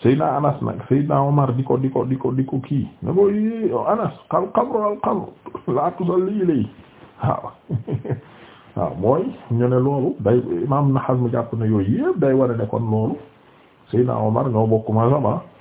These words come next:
voilà. Parce que sinon du gis Seydina Anas di julli, jublu ci xabru, moom yu xamu ko woon sax, mu koy, mu koy, mu koy mettre en garde, ak moytul, moytul, moytul, xabru la, xabru, xabru nga jublu de.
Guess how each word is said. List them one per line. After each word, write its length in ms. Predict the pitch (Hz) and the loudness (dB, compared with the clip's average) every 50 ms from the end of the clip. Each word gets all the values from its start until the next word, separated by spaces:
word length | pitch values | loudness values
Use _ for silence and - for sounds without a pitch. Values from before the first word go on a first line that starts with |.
| - - - _ - | -20 -20 -20 _ -6
voilà. 340 | - - 139 135 87 - - - - _ _ _ _ _ _ _ _ _ _ _ _ - | -2 0 0 0 0 -2 -6 -14 -20 _ _ _ _ _ _ _ _ _ _ _ _ -2
Parce 200 | - 113 131 - - | 0 0 0 2 0
que 80 | 139 - | 0 2
sinon 400 | - 139 131 135 143 190 233 220 | 4 4 4 4 2 0 0 2
du 180 | 156 131 120 | 2 2 4
gis 140 | 107 113 113 - | 4 2 2 0
Seydina 300 | - 107 113 120 117 107 85 | 0 -2 -2 -2 -2 -2 0
Anas 180 | 101 107 107 107 - | 0 0 0 0 0
di 80 | 101 95 92 | -2 -2 0
julli, 300 | 101 107 139 208 269 - - - - - - 90 | 2 2 2 2 0 -2 -6 -12 -14 -10 -4 0
jublu 300 | 101 123 127 123 117 110 | 2 2 4 4 4 4
ci 80 | 110 113 110 - | 2 0 -4 0
xabru, 380 | - 113 104 107 131 170 208 - - 143 | 0 0 0 2 2 0 0 -2 -4 -4
moom 280 | 127 123 127 120 113 | -2 0 0 2 2
yu 160 | 117 113 104 | 2 0 0
xamu 260 | - 131 123 110 107 101 | 0 0 0 2 0 0
ko 100 | 101 95 | 0 0
woon 180 | 92 92 98 | -2 -2 -4
sax, 200 | - 190 180 - - | -6 -8 -8 -8 -4
mu 140 | 113 104 101 - | -4 -4 -2 -2
koy, 200 | - 104 101 98 | 0 0 0 0
mu 120 | 98 101 98 | 0 -2 -4
koy, 240 | 95 - - 95 92 | -2 0 2 2 2
mu 120 | 87 98 101 | 2 0 -2
koy 180 | 104 - 101 98 | -4 -4 -4 -4
mettre 300 | 101 101 101 98 98 101 | -2 -2 -2 -2 -2 -2
en 160 | 64 90 98 92 | -4 -4 -4 -4
garde, 200 | 92 - 120 131 147 | -4 -4 -4 -2 0
ak 100 | 160 165 | 0 0
moytul, 340 | 180 190 202 196 190 220 | 0 0 0 0 -2 -2
moytul, 360 | 214 214 208 214 185 196 208 208 | -4 -4 -4 -4 -4 -2 -4 -4
moytul, 340 | 202 202 208 208 226 214 208 | -4 -4 -4 -4 -4 -4 -4
xabru 300 | - 202 - 269 226 233 | -2 -2 -2 -2 -2 -2
la, 100 | 226 208 - | -2 -2 -2
xabru, 300 | - - - 247 240 - - - | -2 -2 -2 -4 -4 -6 -6 -6
xabru 280 | - - 226 214 226 220 | -6 -4 -2 -2 -2 0
nga 120 | 220 233 233 | -2 0 0
jublu 260 | 247 226 262 247 254 247 | 0 2 2 2 2 2
de. 80 | - | 0